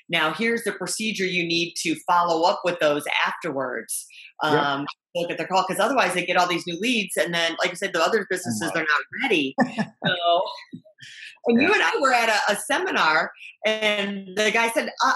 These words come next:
Speaker 1: I bought this new system, and I got all these leads, but now I'm overwhelmed. I don't know what to do with them. I can't keep up
Speaker 2: Right.
Speaker 1: with them all."
Speaker 2: That was Patrick, actually, I think. Was that Patrick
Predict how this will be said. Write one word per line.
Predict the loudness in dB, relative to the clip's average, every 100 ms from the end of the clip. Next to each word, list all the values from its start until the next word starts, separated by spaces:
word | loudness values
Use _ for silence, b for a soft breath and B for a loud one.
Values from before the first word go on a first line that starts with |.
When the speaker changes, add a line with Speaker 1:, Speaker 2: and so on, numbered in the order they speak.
| 2
Speaker 1:
I | 0
bought | 2 2 0
this | -2
new | -4
system, | -4 -4 0 0 2
and | 2
I | 2
got | 2
all | 2
these | 0 0
leads, | 0 0 0
but | 0 2
now | 4 4 4
I'm | 2
overwhelmed. | 0 4 4 4
I |
don't | 2
know | 0
what | -4
to | -4
do | -4
with | -4
them. | -2
I | -2
can't | -2 -2
keep | 2
up | 4
Speaker 2:
Right. | 6
Speaker 1:
with | 4
them | 2
all." | 0 2 4
Speaker 2:
That |
was | 4 4
Patrick, | 0 0 2 2 2
actually, | 0 -2 -2
I | -2 -4
think. | -6 -6 -6
Was | -6
that | -2
Patrick | -4 0 -2